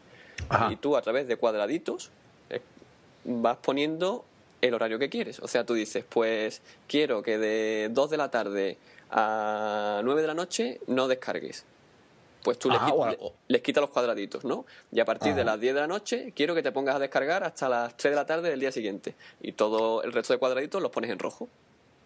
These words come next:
Speaker 1: Ah, fantástico. O sea, por ejemplo, yo cuando me voy a trabajar, pues eso, como sé que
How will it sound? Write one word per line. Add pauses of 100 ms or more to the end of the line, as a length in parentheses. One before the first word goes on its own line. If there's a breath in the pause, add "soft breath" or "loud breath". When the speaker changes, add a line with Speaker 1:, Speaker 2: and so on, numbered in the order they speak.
(180)
Speaker 1:
Ah,
fantástico.
O
sea,
por
ejemplo,
yo
cuando
me
voy
a
trabajar,
pues
eso,
como
sé
que